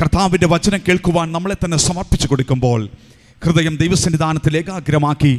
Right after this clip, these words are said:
കേൾക്കുന്ന വചനങ്ങൾ നമ്മുടെ ജീവിതത്തിൽ അനുഗ്രഹത്തിന് കാരണമായി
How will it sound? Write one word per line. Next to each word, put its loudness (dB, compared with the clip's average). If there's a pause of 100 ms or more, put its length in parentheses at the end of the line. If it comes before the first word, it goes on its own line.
(520)
കേൾക്കുന്ന 2 (220)
വചനങ്ങൾ 0 (240)
നമ്മുടെ 2
ജീവിതത്തിൽ 0
അനുഗ്രഹത്തിന് -2
കാരണമായി 0